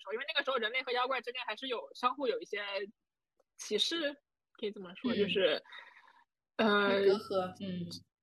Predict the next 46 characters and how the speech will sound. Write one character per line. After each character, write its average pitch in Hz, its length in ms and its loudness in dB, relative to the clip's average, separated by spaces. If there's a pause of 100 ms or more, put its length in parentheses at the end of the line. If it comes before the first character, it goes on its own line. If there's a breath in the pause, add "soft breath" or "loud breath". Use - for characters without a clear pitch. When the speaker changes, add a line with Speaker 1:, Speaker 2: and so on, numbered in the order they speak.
(200)
Speaker 1:
隔 247 200 10
阂 226 320 2
的， 190 220 -6
对， 214 280 -2
所 277 180 -2
以 247 380 2
犬 226 200 -8
夜 226 40 -10
叉 269 100 -2
在 311 120 -2
哪 262 160 -6
边 262 240 2
都 330 220 -4
不 - 180 -6
受 233 300 -4
欢 214 200 0 (100)
迎， 185 220 -16
然 190 80 -6 (100)
后 262 120 2
他 269 180 2
也 226 180 0 (200)
不 370 120 -6
强， - 280 -14
他 285 100 0
尤 269 100 4
其 277 140 -2
是 330 80 -2
跟 311 100 2
他 311 120 -2
哥 320 160 -4
哥 302 120 2
比 208 160 -10
起 202 120 -14
来， 190 180 -4
他 240 80 -4
就 254 140 -6
非 370 160 0
常 320 120 -6
的 190 80 -2
弱 196 220 -2
小。 - 180 -8 (840)
所 - 260 0
以 370 60 4
我 285 160 4
觉 240 160 4
得， 277 80 4